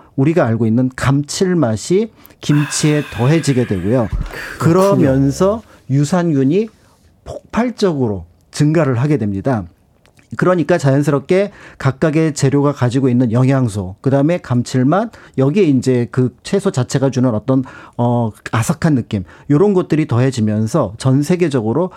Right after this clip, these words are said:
Speaker 1: 굉장한 슈퍼푸드, 그러니까 수준 높은 음식이다, 이렇게 이제 평가를 받고 있고요.
Speaker 2: 네.
Speaker 1: 무엇보다도 이제 김치라고 하려고 하면 식물성 재료와 동물성 재료가 적절히 혼합된 말 그대로,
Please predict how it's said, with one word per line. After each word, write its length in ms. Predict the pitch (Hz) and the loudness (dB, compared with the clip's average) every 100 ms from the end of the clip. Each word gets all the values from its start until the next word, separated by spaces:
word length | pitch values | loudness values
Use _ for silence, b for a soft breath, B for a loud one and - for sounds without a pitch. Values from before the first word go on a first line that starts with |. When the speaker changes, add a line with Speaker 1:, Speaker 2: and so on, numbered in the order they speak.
| B - | B -8
Speaker 1:
굉장한 840 | - 127 151 175 170 160 160 208 - | 0 2 2 2 0 0 0 -2 -6
슈퍼푸드, 720 | - - 208 - 135 98 98 | -8 -4 -4 -2 -4 -2 -4
그러니까 360 | 139 135 147 165 B - | -2 0 0 -4 B -10
수준 300 | - 214 220 | -4 0 2
높은 280 | 151 170 156 | 0 0 2
음식이다, 640 | 139 143 156 151 160 98 B - | 2 2 0 -2 -4 -6 B -4
이렇게 240 | 160 170 | -2 0
이제 100 | 160 156 | 0 0
평가를 360 | 165 165 160 147 | 0 0 0 -2
받고 260 | 110 151 | -2 -2
있고요. 340 | 107 - 135 127 | -2 -2 0 0
Speaker 2:
네. 380 | 120 113 107 | 0 -2 -2
Speaker 1:
무엇보다도 800 | 135 196 214 185 160 143 190 220 - | 2 2 2 0 0 2 0 0 -4
이제 120 | 135 | -4
김치라고 540 | 135 139 143 202 180 160 | 0 -2 2 0 2 2
하려고 300 | 190 170 120 | 2 2 0
하면 260 | 139 90 95 | 0 -2 -8
식물성 500 | - 214 226 214 190 | -2 0 0 0 -2
재료와 320 | 123 113 131 | 0 0 0
동물성 420 | 131 127 143 151 | 2 2 2 0
재료가 300 | 131 113 123 | 0 0 -2
적절히 320 | 123 98 143 135 | -2 -2 -2 -2
혼합된 640 | 180 180 - - 131 85 B B | 0 -2 -2 -2 -2 -4 B B
말 260 | 120 135 143 | 0 0 0
그대로, 380 | 120 120 151 | 0 0 -2